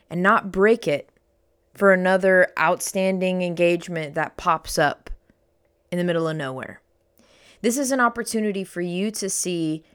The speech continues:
yourself, your relationship with God, your well-being and leadership and ministry, and saying, "Yes."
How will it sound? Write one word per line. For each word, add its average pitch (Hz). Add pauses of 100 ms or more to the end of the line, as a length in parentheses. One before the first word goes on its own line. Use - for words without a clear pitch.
(220)
yourself, 170 (100)
your 180
relationship 175
with 156
God, 151 (240)
your 185
well-being 180
and 160
leadership 160
and 156
ministry, 147 (300)
and 151
saying, 156 (360)
"Yes." -